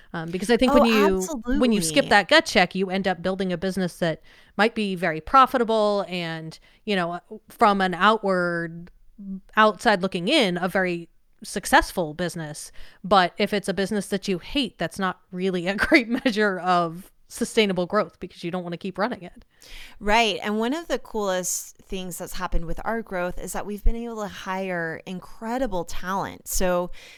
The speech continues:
Speaker 2: people who are able to do advertising and media buying,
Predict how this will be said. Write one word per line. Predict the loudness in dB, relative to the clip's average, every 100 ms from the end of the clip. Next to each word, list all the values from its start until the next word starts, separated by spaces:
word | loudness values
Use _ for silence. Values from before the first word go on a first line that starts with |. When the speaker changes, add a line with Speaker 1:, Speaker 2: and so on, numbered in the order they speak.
| -20 -10
Speaker 2:
people | -8 -4 -4 -2
who | -2 -2
are | 2 2 2
able | 0 -4 -4
to | -6
do | -6 -6 -4 -6 -10 _ _ _
advertising | -6 -4 -4 -4 -2 -2 -4 -6 -6 -6
and | -4
media | -4 -2 -2 0
buying, | 2 2 0 -4 -8 -12